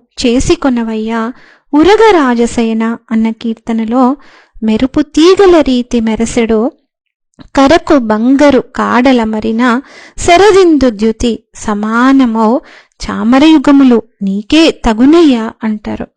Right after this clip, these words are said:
వీచే చామరాలు వాటి కాడలు కూడా మెరుపు తీగల్లా శరత్కాలంలోని చంద్రబింబంలా విశేషంగా వెలుగుతున్నాయని వర్ణిస్తారు.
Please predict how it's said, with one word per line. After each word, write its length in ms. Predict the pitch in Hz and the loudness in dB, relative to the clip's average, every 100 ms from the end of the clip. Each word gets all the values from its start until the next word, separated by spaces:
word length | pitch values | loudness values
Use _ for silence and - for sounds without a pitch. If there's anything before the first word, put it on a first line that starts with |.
| _ _ - - - | _ _ -20 -14 -6
వీచే 380 | 220 220 - 233 | -6 -4 -2 -4
చామరాలు 840 | - 226 214 277 302 285 254 240 - _ _ | -4 -2 2 2 4 4 2 0 -4 _ _
వాటి 320 | 339 349 370 415 | 2 4 2 0
కాడలు 440 | 269 233 262 330 339 | 0 0 4 4 4
కూడా 380 | 262 233 226 - - | 2 0 -2 -4 -4
మెరుపు 320 | 214 220 247 | -2 -2 -4
తీగల్లా 680 | 247 240 226 226 220 226 254 - - - | -2 -2 -2 -4 -2 -4 -6 -10 -20 -10
శరత్కాలంలోని 1200 | - 370 403 403 349 302 269 254 247 247 247 240 - - 233 | 0 2 2 0 0 2 2 0 0 2 0 -2 -10 -8 -2
చంద్రబింబంలా 960 | 233 285 339 269 233 220 220 233 226 - - _ - | 0 2 2 2 0 -2 -2 -2 -2 -6 -16 _ -8
విశేషంగా 920 | 233 - 320 392 415 339 269 240 240 | -6 0 2 2 2 0 0 0 -2
వెలుగుతున్నాయని 1120 | 226 214 226 240 240 226 226 220 214 214 240 | -2 -2 -2 -4 -4 -4 -6 -6 -6 -4 -2
వర్ణిస్తారు. 760 | 240 208 220 233 - 226 220 | -2 -2 -4 -4 -4 -4 -4